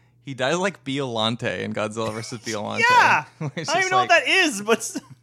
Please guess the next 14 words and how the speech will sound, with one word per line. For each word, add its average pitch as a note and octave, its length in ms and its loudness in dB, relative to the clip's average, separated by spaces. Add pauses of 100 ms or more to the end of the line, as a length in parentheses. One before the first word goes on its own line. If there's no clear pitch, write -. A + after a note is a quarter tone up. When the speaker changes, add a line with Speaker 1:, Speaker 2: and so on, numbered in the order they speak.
(300)
Speaker 2:
what A3 120 0
is C4 160 -2
that? D3 300 0
What A3 100 2
happens? D#3+ 680 2
Speaker 1:
It's E3 200 -12
the G#3+ 80 -14
big, G#3+ 220 -8
like, G#3 300 -6
flower C3 540 -4
monster A#2 540 -4
that A2 200 -2
was, B2+ 200 -4
like, B2 340 0